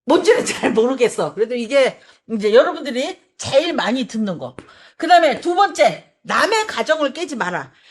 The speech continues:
유부남 만나지 말고, 가정 있는 사람 만나지 말고, 또 손님으로라도 와도 이제 그 짓 하지 말아라. 아니 남의 가정을 깨고, 뭐 이게, 이거랑 이거는 다 동-, 동반 상반되는 거 아니에요?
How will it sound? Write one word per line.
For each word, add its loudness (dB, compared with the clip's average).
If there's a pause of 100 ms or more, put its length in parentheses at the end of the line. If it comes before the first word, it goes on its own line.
(140)
유부남 -2
만나지 -4
말고, -10
가정 -4
있는 -6
사람 -4
만나지 -8
말고, -6
또 0
손님으로라도 0
와도 -2 (220)
이제 0
그 2
짓 -2
하지 -4
말아라. -2 (460)
아니 0
남의 -2
가정을 -4
깨고, -6
뭐 2
이게, -8
이거랑 -2
이거는 -4
다 -4
동-, -10 (100)
동반 -2
상반되는 -6
거 0
아니에요? -4